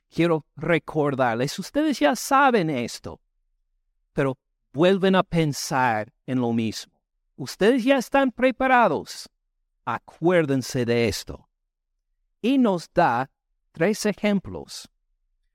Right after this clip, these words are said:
Tres ejemplos en que quiere que nos fijemos para prepararnos para esta lucha, para poder proteger nuestra fe,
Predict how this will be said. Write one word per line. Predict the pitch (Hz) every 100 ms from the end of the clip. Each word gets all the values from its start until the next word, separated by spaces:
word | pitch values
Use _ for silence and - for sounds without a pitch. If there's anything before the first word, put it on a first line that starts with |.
| _ _
Tres | 165 226 294 -
ejemplos | 262 - 220 185 - 151 151
en | 165
que | 156 160
quiere | - - 180 208 185
que | - 160 151 147 -
nos | 135 131
fijemos | - - 165 - - 254 269 151 104 113 - - - _ _ _ _ _ _ _ _ _ _ _ _
para | - 180 190
prepararnos | - 185 233 - 254 185 131 117 110 139 - - _ _ -
para | 180 147
esta | 143 143 - 165 131 -
lucha, | 120 147 135 - - 65 _ _ _ _ _
para | 170 151
poder | 156 151 190
proteger | - 170 208 208 226 - 185 165 165 -
nuestra | 143 147 143 - 147 139 -
fe, | _ - 107 80 -